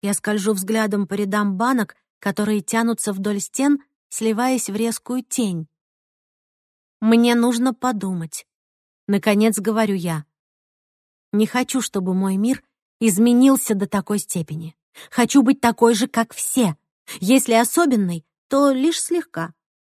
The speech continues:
Чтобы другие спрашивали меня, каким шампунем я пользуюсь, а не предлагали изучать магию под их началом.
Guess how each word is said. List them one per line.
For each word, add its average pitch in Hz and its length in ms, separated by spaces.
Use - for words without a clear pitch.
Чтобы 208 320
другие 233 320
спрашивали 196 560
меня, 247 280
каким 370 300
шампунем 214 580
я 202 160
пользуюсь, 190 560
а 175 80
не 180 140
предлагали 208 680
изучать 185 460
магию 180 460
под 185 200
их 190 140
началом. 165 580